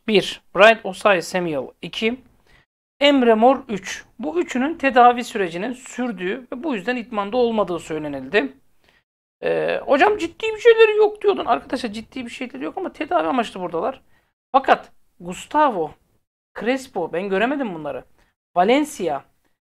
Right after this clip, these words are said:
e, ben bunu, bu isimleri de göremedim. Bu isimlerle ilgili herhangi bir açıklama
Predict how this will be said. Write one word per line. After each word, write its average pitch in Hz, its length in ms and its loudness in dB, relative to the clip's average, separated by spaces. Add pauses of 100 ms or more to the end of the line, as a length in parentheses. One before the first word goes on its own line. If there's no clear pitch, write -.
(280)
e, 151 400 -6
ben 233 260 4
bunu, 262 360 0
bu 269 80 -2
isimleri 247 400 -2
de 247 60 2
göremedim. 202 440 -2
Bu 233 80 -6
isimlerle 202 320 -4
ilgili 196 240 -2
herhangi 202 360 0
bir 180 160 -10
açıklama 160 560 -6